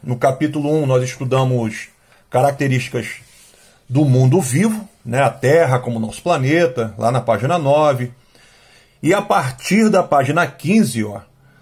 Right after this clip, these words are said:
nós fizemos, nós demos um início ao estudo dos ecossistemas.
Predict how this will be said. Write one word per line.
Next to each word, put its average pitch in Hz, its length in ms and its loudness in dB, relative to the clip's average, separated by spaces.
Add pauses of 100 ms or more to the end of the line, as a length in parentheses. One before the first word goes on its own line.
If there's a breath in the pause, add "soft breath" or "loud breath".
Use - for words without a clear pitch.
(220 soft breath)
nós 151 300 2
fizemos, 156 580 -2
nós 143 420 0
demos 160 380 0
um 170 120 -2
início 160 480 0
ao 156 80 2
estudo 165 420 -4
dos 156 260 0
ecossistemas. 156 1200 -2